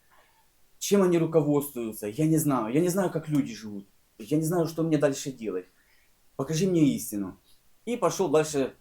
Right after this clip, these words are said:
заливать это все водкой. И... а перед этим, я когда выходил из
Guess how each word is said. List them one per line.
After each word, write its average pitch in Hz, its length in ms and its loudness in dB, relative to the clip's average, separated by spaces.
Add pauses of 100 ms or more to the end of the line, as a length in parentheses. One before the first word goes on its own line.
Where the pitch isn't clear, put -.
заливать 123 500 -2
это 107 160 -12
все 101 180 -8
водкой. 92 320 -10 (2000)
И... 180 580 2 (840)
а 156 100 -2
перед 175 240 4
этим, 220 260 6
я 147 100 6
когда 147 240 2
выходил 151 320 -2
из - 60 6